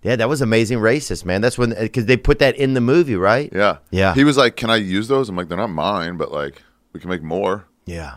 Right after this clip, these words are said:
Speaker 2: And he's like, "Really?" I'm like, "Yeah, let's make more, dude." We went down to the border. It was great. But anyway, I would get tons of death threats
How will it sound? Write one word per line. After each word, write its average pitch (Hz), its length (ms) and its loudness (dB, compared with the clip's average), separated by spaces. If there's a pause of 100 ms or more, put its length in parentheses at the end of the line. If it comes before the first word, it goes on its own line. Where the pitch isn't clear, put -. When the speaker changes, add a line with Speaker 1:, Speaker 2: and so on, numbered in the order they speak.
Speaker 2:
And 87 80 -12
he's 82 80 -10
like, 87 120 -6
"Really?" 95 200 -6
I'm 120 40 -12
like, 95 160 -12
"Yeah, 85 300 -8
let's 80 220 -8
make 104 160 -10
more, 92 200 -6
dude." 78 220 -10
We 82 60 -10
went 85 100 -8
down 87 140 -4
to 80 40 -12
the 73 80 -12
border. 82 420 -8 (1040)
It - 40 -8
was 117 120 -4
great. 90 420 -2 (500)
But 135 120 6
anyway, 170 180 6
I 123 120 8
would 127 120 2
get 135 160 0
tons 120 320 -2
of 82 80 -8
death 98 220 -2
threats 90 340 0